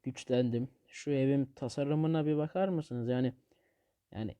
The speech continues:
ev diye buna derim. Öncekine bakılırsa yani, önceki ev bile değildi. Ha ha, kirliymişim.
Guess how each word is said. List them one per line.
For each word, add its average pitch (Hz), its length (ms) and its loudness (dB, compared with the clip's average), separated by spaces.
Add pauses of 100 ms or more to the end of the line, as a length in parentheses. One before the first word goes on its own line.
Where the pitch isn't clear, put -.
ev 190 300 8
diye 214 240 8
buna 226 260 6
derim. 147 360 6 (1120)
Öncekine 156 760 4 (340)
bakılırsa 165 640 4
yani, 131 380 4
önceki 160 380 4
ev 175 320 10
bile 147 220 4
değildi. 117 460 0 (140)
Ha 135 140 -6
ha, - 220 -12 (320)
kirliymişim. 120 720 2